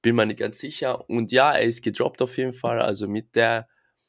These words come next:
Meinung war ich komplett richtig unterwegs. Hätte man den gesellt, wäre man bei hundertsechzig Euro gewesen circa. Und jetzt ist er aber schon eigentlich bei hundertdreißig,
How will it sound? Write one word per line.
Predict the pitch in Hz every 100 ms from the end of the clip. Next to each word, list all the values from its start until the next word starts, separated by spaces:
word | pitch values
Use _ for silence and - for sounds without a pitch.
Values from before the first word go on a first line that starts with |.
| _ -
Meinung | 110 120 123 107
war | 104
ich | 101 101
komplett | - 120 123 113 - -
richtig | 123 - 101
unterwegs. | 101 101 101 120 -
Hätte | 104 101
man | 101
den | 101
gesellt, | 98 - 117 113
wäre | 104
man | 98
bei | 101
hundertsechzig | 110 110 101 - - 143 - - 120
Euro | 120 123
gewesen | 120 117 117 117
circa. | - 117 117 113 113 - _ _ _ _
Und | - 110 104
jetzt | 113 - -
ist | - 117 113
er |
aber | 104 101 101
schon | - 110 110 107 -
eigentlich | 110 110 -
bei | 101
hundertdreißig, | 101 110 104 101 104 -